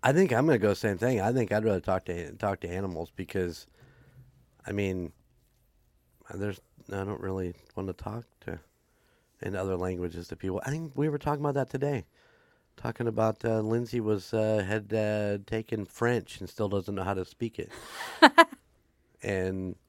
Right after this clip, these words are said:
Speaker 1: you know, she said she wished she'd have taken Spanish instead because it would have been more useful now. And I said, "I wanna learn Latin." That'd be not the only one I wanna learn.
Speaker 2: I took Spanish in high school and I flunked it.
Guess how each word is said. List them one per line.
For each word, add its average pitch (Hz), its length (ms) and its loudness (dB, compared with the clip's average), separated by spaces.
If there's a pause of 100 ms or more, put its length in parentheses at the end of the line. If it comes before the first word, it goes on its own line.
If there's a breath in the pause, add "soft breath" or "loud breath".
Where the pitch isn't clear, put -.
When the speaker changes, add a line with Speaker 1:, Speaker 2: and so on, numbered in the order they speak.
(220)
Speaker 1:
you 101 180 -2
know, 90 80 0
she 104 160 -8
said 104 180 -2
she - 140 -4
wished 101 200 0
she'd 101 120 -4
have 95 80 -4
taken 95 240 -4
Spanish 107 560 -2
instead 104 420 0
because 90 360 -8
it 92 180 -4
would 92 220 -6
have 87 120 -8
been 92 220 -2
more 92 580 2
useful 98 480 -2
now. 82 360 -6 (500 loud breath)
And 95 120 2
I 101 100 4
said, 98 200 0
"I 101 60 6
wanna 113 220 2
learn 87 260 -2
Latin." 80 500 -2
That'd 98 180 -6
be 95 80 -2
not 85 280 -2
the 95 120 -4
only 90 180 0
one 85 200 -2
I 87 140 -2
wanna 80 280 -4
learn. 82 240 -10 (720 soft breath)
Speaker 2:
I 262 260 6
took 254 280 0
Spanish 214 540 -4
in 190 60 -6
high 196 240 -2
school 196 260 -6
and 190 100 -2
I 185 60 -4
flunked 190 380 -8
it. 185 200 -10